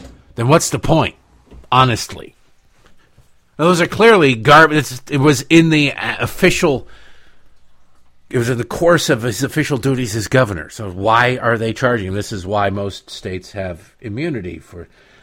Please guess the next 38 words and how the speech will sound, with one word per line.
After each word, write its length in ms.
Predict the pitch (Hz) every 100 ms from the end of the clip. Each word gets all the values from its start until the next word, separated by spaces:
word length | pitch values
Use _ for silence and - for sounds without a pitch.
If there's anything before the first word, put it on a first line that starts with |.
| -
these 420 | 104 101 85 -
sorts 260 | - 92 -
of 80 | 85
things. 280 | 87 - 101
Otherwise, 500 | 101 76 80 80 98
you'd 160 | 92
just 240 | - 87 _
be 140 | 90
nonstop 720 | 87 92 98 92 - 92 85 - -
arrests 640 | 104 85 95 98 - -
and 300 | 87 80 85
whatever. 540 | 85 95 90 117 87 -
Remember, 340 | 85 98 90
there's 200 | 82 76
a, 120 | 80 71
a 120 | - 87
mugshot 600 | 101 147 - 92 - -
of 140 | - _ _ _ _ _ _ -
Rick 260 | 104 -
Perry 340 | - 92 82 76
out 200 | - _
there. 220 | - - _ _ _ _ _ _ _ _ _ _ _ _ _ _ _ _ _ -
But 200 | 101 127
if 140 | 123
this 240 | 104 165 185
is 200 | 175 131
what 220 | 151 139
Democrats 560 | 135 151 156 143 139 139
are 60 |
gonna 200 | 127 135
do 340 | 98 131 135 139
to 260 | - 127
Republicans, 800 | 120 135 123 87 92 - 123 -
then 320 | - 98 107 -
Republicans 760 | 117 101 139 139 147 147 123
have 420 | - 131 131 127
no 240 | 110 120 117
choice 640 | - - 120 98 - -